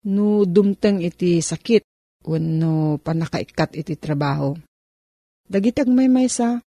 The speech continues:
madanaganda, no makita da iti basit nga kita da,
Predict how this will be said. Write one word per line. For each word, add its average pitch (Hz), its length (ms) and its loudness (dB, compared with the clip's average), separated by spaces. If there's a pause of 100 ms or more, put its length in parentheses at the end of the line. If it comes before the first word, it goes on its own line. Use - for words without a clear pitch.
(320)
madanaganda, 202 1200 0 (480)
no 254 400 2
makita 233 560 0
da 208 240 0
iti 190 560 -4
basit 226 560 -6
nga 226 80 -4
kita 214 400 -4
da, 165 240 -4